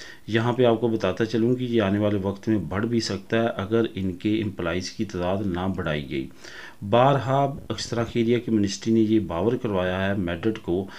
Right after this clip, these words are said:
कि उनके पास स्टाफ जो है वो इंतहाई कम है, स्टाफ बढ़ाया जाए, वरना जो फाइलें हैं वो मज़ीद डिले का शिकार होती रहेंगी।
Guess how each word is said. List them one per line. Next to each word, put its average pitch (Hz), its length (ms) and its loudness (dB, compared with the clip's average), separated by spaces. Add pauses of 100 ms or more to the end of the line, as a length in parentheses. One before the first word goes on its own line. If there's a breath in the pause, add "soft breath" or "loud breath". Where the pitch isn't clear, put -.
(260 loud breath)
कि 127 80 -2
उनके 113 320 2
पास 107 240 -2
स्टाफ 98 400 -2
जो 104 120 -2
है 104 140 0
वो 107 160 -2
इंतहाई 95 420 -2
कम 101 340 0
है, 110 60 -2
स्टाफ 98 320 -4 (100)
बढ़ाया 87 340 -2
जाए, 110 220 2
वरना 98 500 -2
जो 98 200 -2
फाइलें 98 460 0
हैं 98 260 -2 (380 loud breath)
वो 113 160 2
मज़ीद 104 640 0
डिले 98 280 2
का 101 140 0
शिकार 101 400 -2
होती 95 380 -4
रहेंगी। 78 480 -2